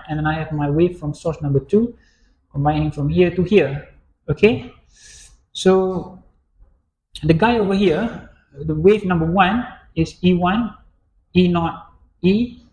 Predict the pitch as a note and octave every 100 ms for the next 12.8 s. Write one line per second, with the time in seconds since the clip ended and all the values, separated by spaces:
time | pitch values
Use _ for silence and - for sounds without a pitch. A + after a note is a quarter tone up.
0 | _ _ - D#3 D#3+ D#3+ - D#3 D#3 D3+
1 | D#3 E3 A3+ D3 - - _ _ _ _
2 | _ F3+ G3+ G#3+ F#3+ F#3+ B3 - - _
3 | _ - C#3+ - G3 G3 - F3+ - -
4 | - _ _ - G3+ F3+ E3 F#3 - -
5 | _ _ _ F3+ G#3+ C#4 - - _ D#3+
6 | E3 - F3+ G3 E3+ F3 E3+ E3 - G3
7 | C#3 D#3+ D#3 E3+ A#3+ - F#3 G#3 - -
8 | F3+ F3+ G3+ F#3+ F3+ F#3+ F3 E3+ D#3+ F3
9 | - F3+ - E3+ F3+ F3+ F#3 G3+ A3 -
10 | - - _ - F3 F#3 F3 A3+ G#3+ D3
11 | C3+ - _ _ _ - D#3 G#3+ G#3+ E3+
12 | E3+ E3+ D#3+ G3+ G3 F3 C#3+ -